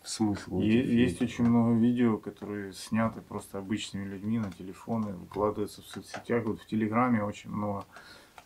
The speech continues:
Speaker 2: Вот, поэтому, если есть желание, как бы, можете посмотреть. YouTube, конечно, такие вещи блокирует, ролики удаляет, вот, но в Телеграме вот полно-полно такой
Speaker 1: Да.
Speaker 2: информации.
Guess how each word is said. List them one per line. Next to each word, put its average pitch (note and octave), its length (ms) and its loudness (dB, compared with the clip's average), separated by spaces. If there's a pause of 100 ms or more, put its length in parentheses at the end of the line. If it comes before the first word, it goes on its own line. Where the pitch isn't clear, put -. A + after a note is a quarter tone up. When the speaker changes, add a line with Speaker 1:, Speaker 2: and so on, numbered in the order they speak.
(140)
Speaker 2:
Вот, F2+ 260 -6
поэтому, F#2+ 320 -6
если G2+ 340 -2
есть G2+ 160 0
желание, G#2 480 2
как F2 140 -18
бы, F#2+ 160 -16 (680)
можете F#2+ 400 -8
посмотреть. G2+ 600 -4
YouTube, A#2 280 -4
конечно, A2+ 360 2
такие A2 200 2
вещи A2 400 2 (200)
блокирует, A2+ 760 0
ролики G#2+ 340 0
удаляет, G#2+ 580 -2
вот, F#2+ 180 -14 (160)
но - 140 -2
в - 80 -16
Телеграме A2 560 2
вот F#2+ 140 -6
полно-полно G#2 680 -4
такой - 220 -8
Speaker 1:
Да. G#2+ 60 2
Speaker 2:
информации. F#2+ 640 0